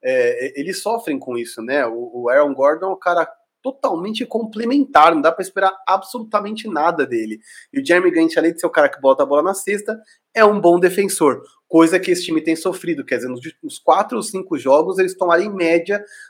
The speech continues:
quase cento e vinte pontos por jogo, velho. Não há maneira, nenhum,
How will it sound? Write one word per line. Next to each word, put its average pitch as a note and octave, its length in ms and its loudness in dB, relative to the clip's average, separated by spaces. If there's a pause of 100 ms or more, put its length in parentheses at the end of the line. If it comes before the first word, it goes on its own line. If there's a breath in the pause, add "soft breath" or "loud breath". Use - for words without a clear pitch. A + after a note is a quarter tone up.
quase A#3 320 2
cento C4 460 2
e C#4+ 80 10
vinte B3 320 2
pontos A3+ 340 -2
por A#3 220 -8
jogo, C3 380 -6
velho. - 260 -6 (380)
Não A#3+ 260 -2
há C4+ 240 -2 (640)
maneira, A#3 960 4
nenhum, B3+ 560 -4